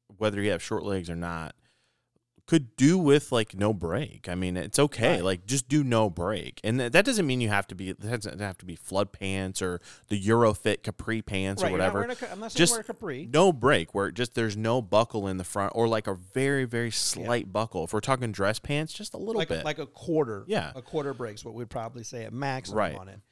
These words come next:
Speaker 1: Right.
Speaker 2: And as you said, it's not like you have to wear 'em way up. You
Speaker 1: Right.
Speaker 2: know, it's not like you're wearing flood pants or anything like that.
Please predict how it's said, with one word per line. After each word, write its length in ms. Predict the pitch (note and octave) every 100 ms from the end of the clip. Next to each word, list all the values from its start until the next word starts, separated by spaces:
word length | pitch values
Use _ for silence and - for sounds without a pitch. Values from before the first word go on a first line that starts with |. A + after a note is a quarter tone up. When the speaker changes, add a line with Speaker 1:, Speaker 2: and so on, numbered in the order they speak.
| _
Speaker 1:
Right. 300 | F2+ E2 - _ - _ _ _ -
Speaker 2:
And 120 | F3
as 240 | F3+ F#3+
you 40 | F3
said, 160 | D3+
it's 140 | A#2+ D3
not 160 | F3+
like 160 | G#3 G#3
you 80 | G#3
have 120 | G3
to 80 | E3+
wear 360 | B2+ C3+ C#3+
'em 220 | C#3 B2+
way 360 | A#2+ B2+ C3 C3 -
up. 340 | C3+ G#2 A#2+ _
You 60 | F#2
Speaker 1:
Right. 160 | F2 A#2
Speaker 2:
know, 60 |
it's 160 | C3+ -
not 80 | D#3
like 120 | D#3
you're 100 | D#3
wearing 400 | C3+ C3 C3 A#2+
flood 260 | G#2+ B2 G#2+
pants 260 | A#2+ A2 A#2+
or 20 |
anything 180 | A2 A2
like 160 | G#2+
that. 240 | C#3 G3